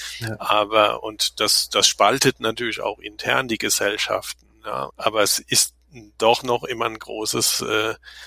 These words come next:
Speaker 2: ähm, Bewusstsein dafür da, dass, ähm, dass wenn sie diesen Weg gehen,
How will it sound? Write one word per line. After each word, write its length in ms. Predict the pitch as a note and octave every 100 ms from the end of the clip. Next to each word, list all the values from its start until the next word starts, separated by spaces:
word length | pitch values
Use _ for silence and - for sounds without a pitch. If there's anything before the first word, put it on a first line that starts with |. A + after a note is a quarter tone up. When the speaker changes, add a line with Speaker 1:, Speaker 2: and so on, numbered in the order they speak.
| - _ -
Speaker 2:
ähm, 720 | - A#2 A2 G#2+ G#2+ G#2+ G#2
Bewusstsein 720 | A#2+ G#2+ B2+ - - A#2 A2 G#2+
dafür 340 | G#2 - C#3
da, 300 | B2 A2+ C3 C#3+ _ - -
dass, 360 | A2+ G#2 - A#2
ähm, 480 | G#2+ G#2+ A2 A2
dass 280 | G#2+ A2 -
wenn 280 | A2 G#2+ G#2+ _ _ _ - -
sie 120 | B2
diesen 380 | A#2 C3 C3 A2+
Weg 240 | A2+ A#2+ -
gehen, 380 | A2+ A#2 B2